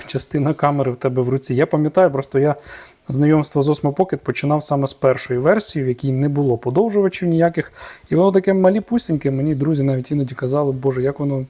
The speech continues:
може ще й так знімати, як воно знімало". А знімає Osmo Pocket за свої гроші дуже і дуже класно. Прорезинено, що найголовніше, всі речі всередині, тобто має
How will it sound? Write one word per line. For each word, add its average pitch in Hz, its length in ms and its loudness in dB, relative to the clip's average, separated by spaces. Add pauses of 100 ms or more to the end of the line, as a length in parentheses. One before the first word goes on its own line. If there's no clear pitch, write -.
(200)
може 131 240 0
ще 143 160 -6
й - 20 0
так 131 200 -2
знімати, 131 460 -2
як 120 160 -16
воно 123 160 -10
знімало". 123 420 -8 (340)
А 151 180 2
знімає 143 400 2
Osmo 143 320 -2
Pocket 143 260 -4
за 127 140 -4
свої 131 220 -2
гроші 131 340 -2
дуже 127 440 -2
і - 20 -4
дуже 120 220 -4
класно. 127 460 -12 (540)
Прорезинено, 156 720 2
що - 180 -4
найголовніше, 131 720 -2 (320)
всі - 280 0
речі 123 320 -4
всередині, 139 600 0 (200)
тобто 139 380 -4
має 143 500 0